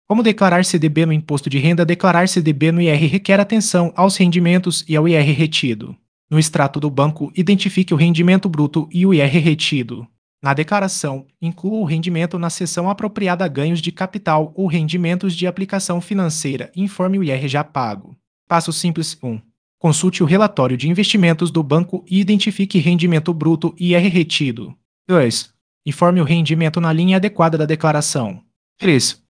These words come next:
Informe o I R retido para evitar cobrança dupla. Quatro.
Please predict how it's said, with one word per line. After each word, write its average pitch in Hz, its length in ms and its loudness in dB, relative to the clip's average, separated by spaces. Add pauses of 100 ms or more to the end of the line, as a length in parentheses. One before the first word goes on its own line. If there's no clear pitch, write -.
(120)
Informe 147 320 0
o 185 60 2
I 185 60 2
R 175 200 2
retido 160 400 0
para 170 220 0
evitar 165 320 0
cobrança 156 420 -2
dupla. 120 460 -4 (280)
Quatro. 135 360 -2